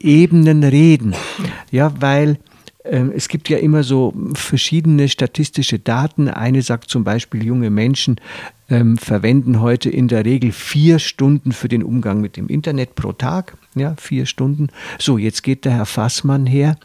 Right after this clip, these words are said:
und sagt, ab dem kommenden Schuljahr oder so sollen alle Leute ab der fünften Schulstufe ausgerüstet sein mit Laptop oder,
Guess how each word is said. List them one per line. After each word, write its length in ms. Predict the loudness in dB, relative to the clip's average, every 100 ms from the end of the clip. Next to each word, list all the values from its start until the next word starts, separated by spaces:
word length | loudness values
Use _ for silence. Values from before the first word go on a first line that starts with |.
| -16 -16 -14 -4
und 200 | -2 0
sagt, 400 | 0 -2 -6 -8
ab 300 | -8 -8 -4
dem 240 | -2 -2
kommenden 400 | -2 -2 0 -2
Schuljahr 540 | -2 -2 0 2 0 -2
oder 200 | -2 -2
so 240 | 0 -2
sollen 380 | 0 0 -2 -4 -4
alle 360 | 0 2 2
Leute 400 | 2 0 0 -4
ab 180 | -4 -4
der 100 | -4
fünften 440 | 0 -2 -2 -4
Schulstufe 720 | -4 -2 -2 -2 -4 -4 -2 -4
ausgerüstet 640 | -4 -4 -4 -4 -4 -8
sein 300 | -6 -4 -2
mit 180 | -4 -4
Laptop 520 | -6 -6 -6 -6 -6
oder, 280 | -4 -4 -4